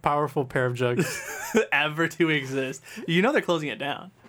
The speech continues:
Speaker 1: Really?
Speaker 2: Isn't that crazy? No more, no more nuclear titties.
Speaker 1: I mean,
Speaker 2: I'm
Speaker 1: shit,
Speaker 2: saying.
Speaker 1: less nuclear shit around here.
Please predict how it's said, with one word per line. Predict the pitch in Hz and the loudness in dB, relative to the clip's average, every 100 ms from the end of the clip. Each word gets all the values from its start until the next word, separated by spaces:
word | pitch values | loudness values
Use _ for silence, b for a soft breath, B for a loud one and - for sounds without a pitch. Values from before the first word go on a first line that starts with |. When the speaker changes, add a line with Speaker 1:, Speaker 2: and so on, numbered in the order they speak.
| _ - | _ 0
Speaker 1:
Really? | 170 | 2
Speaker 2:
Isn't | 262 | 2
that | 113 | 0
crazy? | 139 151 196 | 0 0 -2
No | 160 | -2
more, | 180 175 - | 0 -2 -4
no | 143 147 | -6 -4
more | 170 151 | -2 -4
nuclear | - 131 - 147 | -6 -10 -6 -6
titties. | 139 - - 165 - - _ _ | -6 -10 -12 -14 -16 -20 _ _
Speaker 1:
I | - | -6
mean, | 143 147 139 131 127 | -2 0 0 0 -4
Speaker 2:
I'm | 127 | -6
Speaker 1:
shit, | - | -6
Speaker 2:
saying. | 156 156 131 | -2 -2 0
Speaker 1:
less | 151 151 | -2 0
nuclear | 139 147 147 156 | -2 0 -2 -2
shit | 156 160 | -2 -2
around | 160 160 | -2 -2
here. | 160 170 | -4 -6